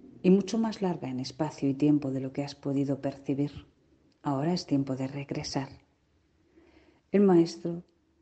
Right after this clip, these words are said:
hace una pequeña reverencia de gratitud por vuestra confianza y vuestra presencia.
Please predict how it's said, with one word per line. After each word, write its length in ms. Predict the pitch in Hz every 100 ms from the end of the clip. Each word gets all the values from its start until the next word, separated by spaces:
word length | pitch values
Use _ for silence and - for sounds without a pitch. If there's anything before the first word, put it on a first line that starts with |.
| _ _ -
hace 180 | -
una 160 | 135 135
pequeña 440 | 139 135 170 151
reverencia 800 | 139 156 135 131 135 - 139 135 - _ _ _ _ _
de 160 | 139 131
gratitud 560 | 123 120 123 117 170 - _ _ _ _ _ _ _ _ _ _
por 160 | 147 139
vuestra 460 | 139 - - 143
confianza 800 | - 135 127 131 143 165 160 123
y 60 | 113
vuestra 440 | 123 - - 127
presencia. 680 | 135 135 - 156 151 -